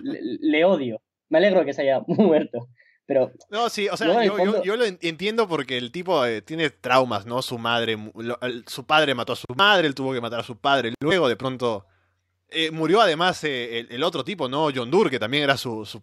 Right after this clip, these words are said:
Speaker 2: básicamente su padre adoptivo, que también e-, es un gran personaje. Pero,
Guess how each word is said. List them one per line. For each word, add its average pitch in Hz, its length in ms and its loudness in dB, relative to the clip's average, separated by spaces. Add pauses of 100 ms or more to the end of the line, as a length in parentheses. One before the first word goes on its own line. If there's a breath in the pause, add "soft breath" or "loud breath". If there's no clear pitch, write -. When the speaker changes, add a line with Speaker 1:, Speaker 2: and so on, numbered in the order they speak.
(140)
Speaker 2:
básicamente 127 440 -6
su 117 140 -8
padre 139 240 6
adoptivo, 123 360 2
que 110 100 -4
también 113 260 -4
e-, 104 240 -8
es - 360 -16 (120)
un 127 120 -8
gran 123 180 2
personaje. 123 360 -8 (540 soft breath)
Pero, 185 400 2